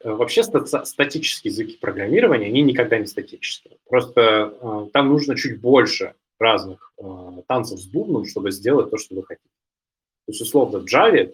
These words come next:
есть та же самая рефлексия, которая может сделать, ну, вот практически все, что угодно. Можно также создавать свои классы на виду, можно создавать, э, нетипизированные объекты, которые вы хотите. То есть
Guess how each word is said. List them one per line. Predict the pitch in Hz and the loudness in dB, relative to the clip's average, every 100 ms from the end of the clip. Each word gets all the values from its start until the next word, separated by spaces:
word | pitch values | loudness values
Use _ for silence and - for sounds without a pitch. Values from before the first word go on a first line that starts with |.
| _ | _
есть | 117 120 | -2 2
та | - | 0
же | - | 0
самая | - 104 95 98 | -4 -4 -4 -6
рефлексия, | 95 104 - 208 240 | -8 -12 -6 -2 -2
которая | - 107 107 95 90 _ _ _ _ | -2 -4 -2 -2 -6 _ _ _ _
может | 113 101 101 98 | -4 -2 -6 -8
сделать, | 98 147 156 - | -6 2 2 2
ну, | 123 | -2
вот | 120 - | -4 -4
практически | 117 - 139 - 113 | -6 -4 -6 -6 -4
все, | 123 | -4
что | - 104 | -2 -4
угодно. | 92 90 - 101 | -4 -8 -10 -6
Можно | 143 151 | -4 -2
также | 139 120 - | -2 -2 -4
создавать | - 107 110 107 104 | -8 -6 -4 -4 -4
свои | 107 104 | -6 -4
классы | 95 87 95 | -6 -6 -12
на | 90 | -16
виду, | 95 - | -20 -20
можно | 92 104 110 113 101 | -10 -6 -4 -4 -6
создавать, | - 95 98 101 98 - 98 | -8 -4 -2 0 -4 -6 -8
э, | 90 90 90 | -10 -12 -14
нетипизированные | 101 - - 95 110 107 101 98 | -16 -18 -14 -6 -4 -2 -4 -6
объекты, | 101 95 87 _ - | -8 -14 -20 _ -20
которые | 87 87 82 | -14 -12 -12
вы | 87 - | -14 -14
хотите. | 92 - - - _ _ _ _ | -18 -16 -20 -20 _ _ _ _
То | 120 | 0
есть | - | 0